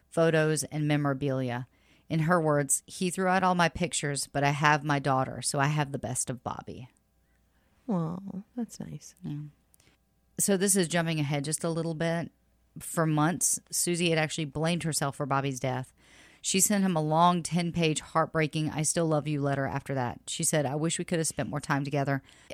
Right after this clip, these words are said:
Speaker 1: I thought it was my fault after he got my letter because the first reports said he killed himself. I thought that my letter and what I had said at the end, like a wedding ceremony,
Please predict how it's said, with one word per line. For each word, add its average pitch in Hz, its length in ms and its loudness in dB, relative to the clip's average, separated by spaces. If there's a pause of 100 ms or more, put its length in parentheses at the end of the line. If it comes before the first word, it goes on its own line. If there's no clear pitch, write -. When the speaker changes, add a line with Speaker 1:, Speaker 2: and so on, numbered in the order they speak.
Speaker 1:
I 170 120 4
thought 196 220 6
it 202 40 4
was 190 140 0
my 185 100 2
fault 147 380 -2
after 160 220 0
he 165 60 0
got 170 160 2
my 170 140 4
letter 147 420 0 (640)
because 160 540 2 (540)
the 160 80 -4
first 190 280 4
reports 160 380 -2
said - 320 2
he 156 80 0
killed 180 280 2
himself. 139 380 -4 (240)
I - 100 -2
thought 165 200 2
that 113 100 -2
my 160 140 2
letter 165 520 2 (260)
and 156 340 4
what 156 140 4
I 151 80 4
had 151 140 2
said 160 200 2
at 147 100 -6
the 147 180 -2
end, 147 340 2 (160)
like 160 240 2
a 160 60 0
wedding 185 320 4
ceremony, 139 640 0